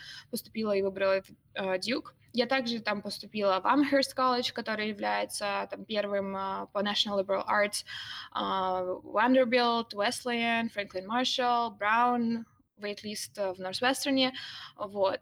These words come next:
и как бы у меня были варианты, и везде у меня был полный грант, но я выбрала Дюк, потому что мне дали merit-based scholarship, которая с-,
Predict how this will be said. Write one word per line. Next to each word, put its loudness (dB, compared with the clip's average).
и -2
как -12
бы -2
у -6
меня 6
были 4
варианты, 2
и 6
везде 0
у 2
меня 0
был -4
полный -2
грант, 0
но 0
я 0
выбрала 0
Дюк, -4
потому -2
что 0
мне -4
дали 2
merit-based 2
scholarship, 2
которая 0
с-, -10